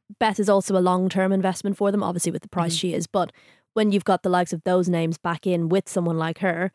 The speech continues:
Speaker 1: they can actually start to, to push forward. And I think this season, maybe there's just less pressure on Beth to kind of get them to a certain point,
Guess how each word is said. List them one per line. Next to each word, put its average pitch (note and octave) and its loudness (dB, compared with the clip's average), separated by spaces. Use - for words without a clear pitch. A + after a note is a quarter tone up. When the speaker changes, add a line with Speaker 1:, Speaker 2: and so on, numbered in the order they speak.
Speaker 1:
they F3+ 2
can F3+ 2
actually F3 0
start E3 0
to, D#3+ -2
to - -12
push - -4
forward. D#3+ 0
And F3 -2
I E3 -2
think D#3+ -4
this F#3+ -2
season, F3+ 2
maybe F3 2
there's F3 0
just F3 0
less F3 -2
pressure F#3 -2
on E3 -2
Beth F3+ -4
to F3 -8
kind F3 -2
of D#3 -6
get - -4
them F#3+ -6
to F3+ -2
a E3+ -2
certain - -4
point, F3+ -8